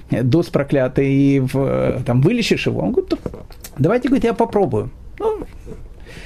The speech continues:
царь уже потерял всякую надежду.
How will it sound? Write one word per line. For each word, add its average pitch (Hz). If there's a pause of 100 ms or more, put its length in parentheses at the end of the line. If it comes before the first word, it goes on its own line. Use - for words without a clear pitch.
(320)
царь 247
уже 160
потерял 175
всякую 175
надежду. 160